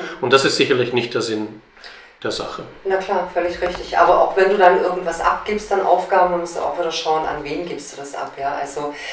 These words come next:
Speaker 2: jetzt nicht so, äh, nach dem Motto, "Ja, ich weiß, der erledigt das super schnell und super gut, genauso gut wie ich",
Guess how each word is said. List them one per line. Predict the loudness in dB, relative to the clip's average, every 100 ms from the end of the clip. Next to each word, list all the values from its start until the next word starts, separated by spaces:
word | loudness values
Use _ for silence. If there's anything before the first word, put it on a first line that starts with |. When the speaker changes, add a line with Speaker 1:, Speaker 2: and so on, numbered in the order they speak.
| -12 -4
Speaker 2:
jetzt | -4 -2 -2
nicht | -2
so, | 0 4 6 6 6
äh, | 4 2
nach | 2 0
dem | -2
Motto, | 0 0 0
"Ja, | 2 2
ich | 2 2
weiß, | 2 2
der | 4 4
erledigt | 4 2 -2 -2 -6
das | -8 -10
super | -8 -6
schnell | -4 4 6 6
und | 2
super | -2 -4 -4
gut, | -2 -2 0
genauso | 0 4 4 2
gut | -4 -10 -6
wie | -4 -4
ich", | -4